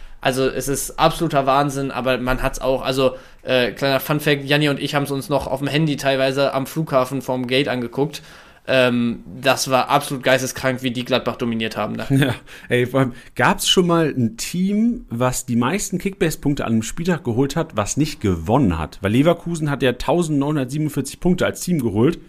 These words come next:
Speaker 2: Das sind hundertfünfzig mehr als Leip-, äh, als Stuttgart. Und die haben mit drei Tore Differenz gewonnen.
Speaker 1: Ja, es ist, also, keine Ahnung, ob's das in der Größenordnung schon mal gab. Wenn ja, auf jeden Fall nicht oft. Das ist schon Wahnsinns gewe-, Wahnsinnsspiel gewesen, Wahnsinnspunkte gewesen.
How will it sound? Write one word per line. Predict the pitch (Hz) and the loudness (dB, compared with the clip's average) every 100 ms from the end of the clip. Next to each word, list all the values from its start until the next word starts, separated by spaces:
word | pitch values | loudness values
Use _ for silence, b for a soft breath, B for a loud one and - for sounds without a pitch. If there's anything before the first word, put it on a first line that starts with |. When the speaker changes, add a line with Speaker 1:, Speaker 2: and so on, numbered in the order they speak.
| B B B | B B B
Speaker 2:
Das | 123 | -2
sind | 131 - | -2 0
hundertfünfzig | 185 208 170 - 185 - 135 139 | 2 4 4 2 -2 -2 -4 0
mehr | 143 135 | 0 0
als | 110 - | -4 -2
Leip-, | 120 160 | 0 0
äh, | 123 | 0
als | 107 104 | -2 -2
Stuttgart. | 190 185 87 82 - b b | -4 -2 -2 -2 -8 b b
Und | - 151 165 | 2 2 4
die | 175 | 2
haben | 151 | 4
mit | 139 131 | 2 2
drei | 131 | 0
Tore | 131 131 | 0 0
Differenz | 120 113 113 - | -2 -2 -2 -2
gewonnen. | 98 135 87 - - - - - - - | 0 0 0 -8 -20 -20 -20 -20 -20 -14
Speaker 1:
Ja, | - 101 | -8 -8
es | - | -6
ist, | - - - | -8 -6 -4
also, | 123 120 113 113 - | -2 0 -2 -4 -6
keine | - 147 131 | 0 2 4
Ahnung, | 143 147 143 135 | 4 2 0 0
ob's | 139 - - | -4 -4 -2
das | 135 - | -2 -2
in | 156 139 | -2 2
der | 139 | 2
Größenordnung | 135 143 143 131 135 | 2 0 0 -2 -4
schon | 143 | -4
mal | 127 | -2
gab. | 127 127 127 - | 2 2 2 0
Wenn | 131 | 0
ja, | 131 123 | 2 0
auf | 120 117 | 0 -2
jeden | 123 | -4
Fall | 120 120 | -2 -4
nicht | 113 | -6
oft. | - 110 - | -8 -8 -8
Das | 117 | -6
ist | - | -4
schon | 117 113 107 - | -4 -4 -6 -4
Wahnsinns | 117 120 110 117 | -2 0 -4 -8
gewe-, | 107 107 117 123 | -6 -6 -4 0
Wahnsinnsspiel | 123 127 117 113 - 117 | 0 0 -2 -6 -4 -2
gewesen, | 113 113 117 113 | 0 -2 -2 0
Wahnsinnspunkte | 113 113 110 - 117 113 | 0 -2 -6 -6 -4 -4
gewesen. | 110 113 113 | -4 -4 -4